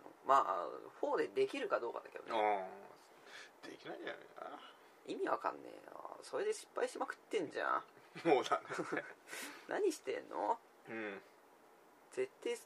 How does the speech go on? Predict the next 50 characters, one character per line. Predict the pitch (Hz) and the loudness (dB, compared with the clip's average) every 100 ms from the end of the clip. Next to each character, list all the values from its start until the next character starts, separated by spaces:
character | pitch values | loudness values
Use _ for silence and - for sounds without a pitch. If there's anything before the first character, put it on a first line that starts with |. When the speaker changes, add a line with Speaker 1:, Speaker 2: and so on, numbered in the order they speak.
| - | -16
Speaker 1:
プ | - | 0
レ | 190 208 | 4 6
ス | |
テ | 190 | 4
ス | 190 180 | 6 2
リ | 170 | 4
ー | 147 | 0
に | 131 | -2
ツ | - 151 | 0 2
ー | 135 | 4
の | 123 | 2
機 | - 123 | -2 -2
能 | 104 | 0
を | 101 - | -2 -4
つ | - | -4
け | - | -2
て | 82 | 0
ほ | 69 | -2
し | - - | -8 -10
い | |
よ、 | - 50 - - | -6 -4 -6 -6
も | - | -6
う | |
一 | - - - | -8 -14 -20
回。 | - - - - | -10 -6 -6 -4
Speaker 2:
そ | 50 | -2
う | 50 | -2
だ | |
ね。 | - - - 50 50 - - - - - - - - - | -2 -2 -4 -4 -4 -8 -12 -20 -20 -20 -20 -20 -20 -4
Speaker 1:
フ | - 233 | 6 8
ォ | |
ー | |
は | 151 113 | 8 6
も | 120 113 | 4 0
う | |
全 | 135 214 | 0 0
部 | 160 | 2
で | 120 | 2
き | 131 | 4
る | |
よ | 427 | 2
う | |
に | 156 | 2
し | 113 | -2
て | |
ほ | 101 | -4
し | - | -2
い。 | - | -6
Speaker 2:
う | - 180 151 | -6 -2 0
ん。 | 113 98 | 0 -6